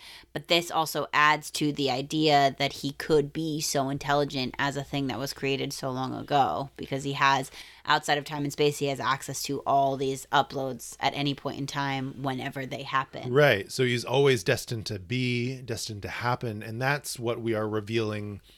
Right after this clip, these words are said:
Speaker 2: at the end, is that they're fighting, is how do we, how do we prevent the creation of something that is always destined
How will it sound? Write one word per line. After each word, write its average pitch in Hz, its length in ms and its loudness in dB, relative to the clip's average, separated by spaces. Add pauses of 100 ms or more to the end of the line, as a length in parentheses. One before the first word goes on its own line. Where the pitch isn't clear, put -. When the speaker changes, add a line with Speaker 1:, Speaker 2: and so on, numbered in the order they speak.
(140)
Speaker 2:
at - 140 -12
the 117 140 -2
end, 175 260 2
is 113 140 0
that 113 180 -6
they're 101 100 -6
fighting, 117 580 2
is 104 200 -8
how 131 300 0
do 131 80 2
we, 113 200 -2 (420)
how 208 100 4
do 202 60 6
we 190 40 6
prevent 131 600 4
the 120 80 2
creation 117 600 2
of 110 80 -4
something 101 340 -2
that 101 120 0
is 95 140 -4
always 104 340 4
destined 101 600 -2